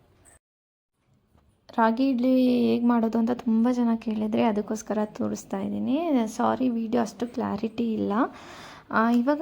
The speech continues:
ನಾನು ಕ್ಯಾರೆಟ್ ಮತ್ತು ಆರೆಂಜ್ನ ಯೂಸ್ ಮಾಡಿ ಒಂದು ಜ್ಯೂಸ್ ಮಾಡ್ಕೊತಾ ಇದ್ದೀನಿ. ಅದಕ್ಕೂ ಅಷ್ಟೇ ಕ್ಯಾರೆಟ್ನ ತುಂಬ ಚೆನ್ನಾಗಿ ತೊಳೆದು ಚಿಕ್ಕ ಚಿಕ್ಕದಾಗಿ ಕಟ್ ಮಾಡಿ ಹಾಕ್ಕೊಳ್ಳೋದು. ಅದಾದಮೇಲೆ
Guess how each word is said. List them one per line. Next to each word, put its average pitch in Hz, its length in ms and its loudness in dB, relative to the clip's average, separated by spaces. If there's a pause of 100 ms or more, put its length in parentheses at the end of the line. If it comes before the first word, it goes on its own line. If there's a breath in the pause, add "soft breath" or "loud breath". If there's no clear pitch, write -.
ನಾನು 254 480 2
ಕ್ಯಾರೆಟ್ 254 480 -2
ಮತ್ತು 247 360 -2
ಆರೆಂಜ್ನ 240 540 0
ಯೂಸ್ 220 320 -2
ಮಾಡಿ 220 260 -2
ಒಂದು 233 240 0
ಜ್ಯೂಸ್ 226 340 -8
ಮಾಡ್ಕೊತಾ 214 520 -4
ಇದ್ದೀನಿ. 196 360 -6
ಅದಕ್ಕೂ 262 460 -4
ಅಷ್ಟೇ 240 280 -4
ಕ್ಯಾರೆಟ್ನ 220 460 -6
ತುಂಬ 226 220 -2
ಚೆನ್ನಾಗಿ 220 480 -6
ತೊಳೆದು 226 320 -4
ಚಿಕ್ಕ - 240 -14
ಚಿಕ್ಕದಾಗಿ 233 340 -8
ಕಟ್ 220 200 -8
ಮಾಡಿ 226 340 -4 (360 loud breath)
ಹಾಕ್ಕೊಳ್ಳೋದು. 214 500 -4
ಅದಾದಮೇಲೆ 247 920 -2